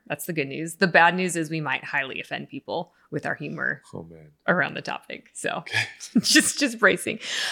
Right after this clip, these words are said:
Speaker 1: Um, our topic today is dealing with cancer that we have faced with our fathers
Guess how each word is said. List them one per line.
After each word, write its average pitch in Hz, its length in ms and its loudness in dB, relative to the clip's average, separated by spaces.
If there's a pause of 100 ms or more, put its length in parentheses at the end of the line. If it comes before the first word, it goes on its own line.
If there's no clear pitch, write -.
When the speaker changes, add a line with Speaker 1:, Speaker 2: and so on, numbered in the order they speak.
(100)
Speaker 1:
Um, 302 360 10
our 262 120 4
topic 381 400 0
today 185 580 0 (560)
is 170 720 -4
dealing 190 300 2
with 185 180 -4
cancer 147 540 -8 (540)
that 160 300 2
we 160 140 -2
have 151 160 -10
faced - 400 -4
with 139 120 -8
our 143 120 -6
fathers - 500 -6